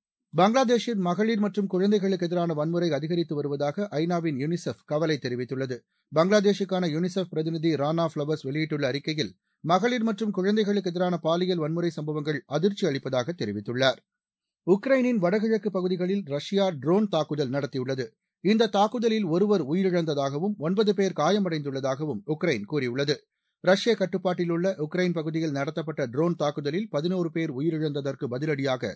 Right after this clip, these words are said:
இந்த தாக்குதல் நடத்தப்பட்டதாக ரஷ்ய அதிபர் திரு விளாடிமிர் புட்டின்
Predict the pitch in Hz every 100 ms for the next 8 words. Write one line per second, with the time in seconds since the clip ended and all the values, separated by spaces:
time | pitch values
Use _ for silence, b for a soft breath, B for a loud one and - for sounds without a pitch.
0 | _ _ _ 165 220 233 202 214 226 202
1 | 151 175 190 156 147 135 135 185 - _
2 | - 170 185 240 220 190 190 175 143 143
3 | 180 185 165 - 170 135